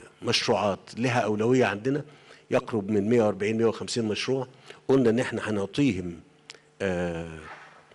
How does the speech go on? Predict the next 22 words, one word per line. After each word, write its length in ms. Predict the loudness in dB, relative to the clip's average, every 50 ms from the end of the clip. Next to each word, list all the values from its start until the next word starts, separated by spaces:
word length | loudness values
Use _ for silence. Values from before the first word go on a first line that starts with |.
| -20 -20 -20 -20 -12
حوافز 760 | -8 -4 -2 2 4 6 6 6 4 2 0 -4 -6 -6 -12 -16 -20 -20 -20 -20 _ -6
تصل 240 | -4 -4 -2 -2 -2
إلى 240 | -4 -2 -2 -2 -2
إعفاء 300 | -2 -2 -4 -2 -2 -2
ضريبي 380 | 0 2 2 2 2 2 0 -2
من 180 | -2 -4 -4
خمسة 380 | -2 -2 -2 -2 -2 -2 -4 -4
لعشرة 400 | -2 -2 -2 -2 -2 -2 -2 -2
سنة 320 | -2 0 0 0 0 -4 -8 -16 -20 -20 -20 -20 -12 -6 -4
للشركات 560 | -2 -2 2 2 0 2 2 0 0 0 2
اللي 120 | 2 4
هي 60 | 4
مستعدية 460 | 2 2 0 -4 -6 -6 -4 -2 -2 -2
تعمل 440 | -2 -2 -2 -2 -2 -4 -6 -8 -12 -16 -20 _ _ _ _ _ _ -4
معانا 360 | -2 0 0 2 2 0 0
في 140 | 0 -2 -2
هذه 220 | -2 -2 0 0
المشاريع 440 | 0 0 0 -2 -2 -2 0 0 0
اللي 160 | 0 0 -4
إحنا 300 | -6 -4 -4 -6 -6 -6 -8 -12 -20 -20 -20 -12 -6 -6
مدينها 520 | -6 -2 2 4 4 4 4 2 -2 -2
أولوية. 540 | -2 -2 -4 -4 -4 -4 -6 -6 -8 -10